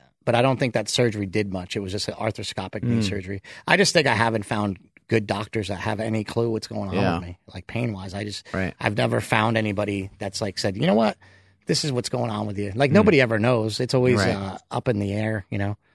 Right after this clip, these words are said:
Speaker 2: It's always a guess. Doctor's always like, "Oh, you tweaked something." You're like, "Yeah, I know that. That's why I'm here."
Speaker 1: <laughs> Yeah.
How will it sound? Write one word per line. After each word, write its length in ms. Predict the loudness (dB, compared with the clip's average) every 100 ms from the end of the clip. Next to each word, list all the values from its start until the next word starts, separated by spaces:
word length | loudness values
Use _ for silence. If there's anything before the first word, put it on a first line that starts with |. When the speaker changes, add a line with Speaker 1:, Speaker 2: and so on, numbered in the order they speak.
| _ _
Speaker 2:
It's 140 | 2 6
always 180 | 6 4
a 40 |
guess. 400 | 4 4 4 4
Doctor's 420 | 2 2 0 0
always 160 | 0 2
like, 120 | 0
"Oh, 100 | 2
you 140 | 2 0
tweaked 320 | 0 -2 -2
something." 300 | -4 -2 -4
You're 100 | -4
like, 140 | -2
"Yeah, 120 | -2 0
I 60 |
know 180 | 2 2
that. 100 | 0
That's 140 | -4 -6
why 100 | -4
I'm 100 | -2
here." 260 | -2 -2 -6
Speaker 1:
<laughs> 240 | -12 -6
Yeah. 220 | -2 -2